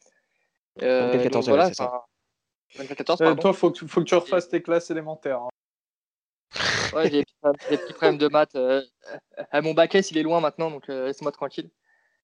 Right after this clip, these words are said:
Speaker 1: Mais, euh, ouais, ouais, donc, enfin, ils, ils ont réussi à, ils ont... le match est moins parti en sucette, euh, tôt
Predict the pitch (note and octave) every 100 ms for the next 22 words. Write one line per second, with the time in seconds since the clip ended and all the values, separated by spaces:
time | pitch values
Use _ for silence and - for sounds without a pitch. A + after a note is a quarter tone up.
0 | _ _ - C#3 C3+ C3 D#3 A3 F#3 D3+
1 | D#3 C#3 C#3+ B2 C#3+ D3 D#3 - F3+ D3+
2 | C#3 C3 - C3+ D3 - _ _ _ _
3 | _ _ _ F#3 F3 F3+ G3 A#3 E3+ F3
4 | A3 G#3+ - G#3 F#3+ - E3+ F#3+ F3 -
5 | D3+ C#3+ C#3+ - G3+ G#3